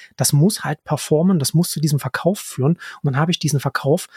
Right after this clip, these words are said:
und ich kann dann halt aber nichts mehr hinten ranhängen an den Verkauf oder, oder, oder wieder in Kontakt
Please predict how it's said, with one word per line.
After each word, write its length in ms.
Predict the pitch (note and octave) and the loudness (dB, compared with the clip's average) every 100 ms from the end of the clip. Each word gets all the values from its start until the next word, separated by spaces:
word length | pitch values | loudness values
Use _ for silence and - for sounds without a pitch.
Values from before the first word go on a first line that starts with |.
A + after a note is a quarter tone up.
| - _ | -20 _
und 100 | - | -2
ich 80 | C#3 | 0
kann 140 | - E3 | 2 0
dann 160 | D3+ | 2
halt 100 | E3 | 0
aber 140 | C#3+ C#3+ | 0 2
nichts 340 | D3+ - - | 2 0 0
mehr 100 | D3+ | 0
hinten 200 | C#3 - | 0 -2
ranhängen 440 | C3 D3 D#3 C3+ | 0 2 2 0
an 80 | C3+ | -2
den 120 | B2+ | -4
Verkauf 420 | - - - A#2+ - | -8 -10 -10 -8 -6
oder, 420 | B2+ B2+ B2 - | -4 -4 -8 -4
oder, 220 | B2+ B2 | -4 -2
oder 200 | D#3+ B2+ | -2 -2
wieder 160 | C3+ C3 | -2 0
in 80 | |
Kontakt 480 | C3 C#3 D#3 - - | -2 0 -2 -4 -14